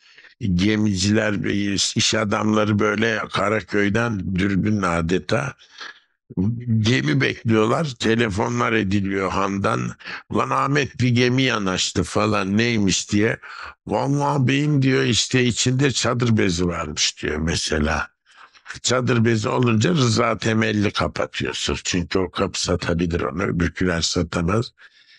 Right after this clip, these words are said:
Böyle bir ortamdan bir de ne varsa satıyorsun. Mesela Alman sanayinin ham maddesi yok. "E, getirin, getirin." diyor herifler. "Ot koparın getirin, taş toplayın getirin.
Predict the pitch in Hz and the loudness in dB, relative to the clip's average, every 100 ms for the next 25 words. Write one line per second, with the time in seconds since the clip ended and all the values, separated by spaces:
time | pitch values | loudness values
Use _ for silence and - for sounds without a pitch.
0 | _ - - 117 135 131 110 110 104 104 | _ -20 -4 0 2 2 4 4 2 0
1 | - 101 95 98 139 180 165 - 117 113 | -2 -2 0 0 0 0 -4 -8 -10 -4
2 | 107 113 131 185 175 120 143 190 156 117 | 2 2 2 0 0 2 2 2 0 0
3 | - 180 - 180 - 196 127 - 82 87 | 0 0 0 -2 0 0 0 -4 -6 -4
4 | 95 123 110 110 110 127 - 131 - 110 | -2 0 0 2 2 2 0 -2 0 0
5 | 110 110 110 143 156 117 139 135 131 123 | 0 0 0 0 0 0 2 2 0 2
6 | 131 110 120 139 175 _ - - _ _ | 0 0 0 0 -2 _ -20 -20 _ _
7 | - - 147 175 139 160 185 208 339 311 | -14 -2 2 2 2 0 0 2 2 2
8 | 285 262 330 302 269 160 120 - 117 104 | 2 0 0 2 2 2 0 0 0 0
9 | 123 147 151 - 139 120 139 139 131 135 | 0 0 0 -2 -2 0 0 0 2 2
10 | 120 127 131 117 113 127 - 131 123 123 | 2 2 2 0 -2 -2 -2 -2 0 0
11 | 127 127 123 123 - 127 123 120 | 2 2 2 2 2 2 2 -2